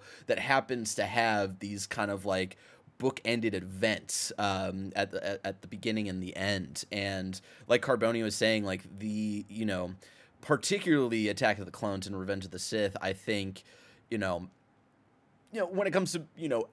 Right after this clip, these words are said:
acting and, you know, plot points specifically within those movies, not everything holds up, but there are ideas there that, looking back, you, you know that, like,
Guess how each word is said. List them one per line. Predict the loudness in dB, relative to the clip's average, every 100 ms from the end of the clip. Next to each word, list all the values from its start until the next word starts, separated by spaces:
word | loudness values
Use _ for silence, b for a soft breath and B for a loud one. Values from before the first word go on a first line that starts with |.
| 2
acting | 4 4 2 4 4 4 2
and, | 2 0 -2
you | -2
know, | 0 0 0 -2 -4
plot | 2 2 2
points | 2 2 2
specifically | -2 -4 -2 -2 -2 -2
within | -2 -2 -2 -2
those | 0 0 0
movies, | 0 2 2 4
not | 6
everything | 6 4 0 0
holds | 2 0 4
up, | 4 4 B B B
but | 2
there | 8 10
are | 10 8
ideas | 6 4 0 -2 2 2 2 4
there | 6 6 4 2
that, | -2 0 2 2 0 -4 _ _ _ _ -20 -20 -6
looking | 0 2 2 0
back, | 4 6 6 2
you, | -8 -6
you | -2
know | 0 2 4 4
that, | 6 6 8
like, | 4